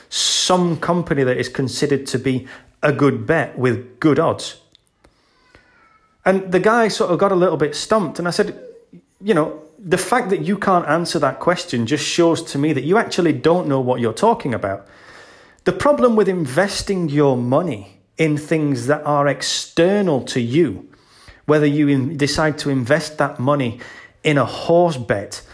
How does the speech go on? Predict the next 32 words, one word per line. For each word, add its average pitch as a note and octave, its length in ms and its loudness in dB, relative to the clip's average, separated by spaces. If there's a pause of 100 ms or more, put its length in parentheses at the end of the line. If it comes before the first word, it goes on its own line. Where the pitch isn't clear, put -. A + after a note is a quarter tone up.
(200)
or C#3+ 160 4
you C3+ 200 2
def-, - 500 -6
or C#3+ 100 2
you C#3 120 2
decide D3+ 420 0
to C#3+ 60 -2
spend C#3+ 440 -2
that C#3 200 0
money, C3+ 200 0
invest C#3 420 0
that C#3 180 -2
money C3 340 0 (500)
in D#3 160 0
a C3+ 260 0
stock - 680 -2
market B2+ 580 -2
bet, G#2 440 -4
because E3 200 -4
that's - 200 0
all E3 160 4
it C3+ 60 0
is. C#3+ 160 -2
The B2+ 60 -2
stock F#3 260 -2
market C#3+ 300 0
is B2+ 120 -4
nothing C#3 480 -2
more B2+ 260 2
than, A2+ 380 -4
than A#2 220 0
betting. G#2+ 440 -4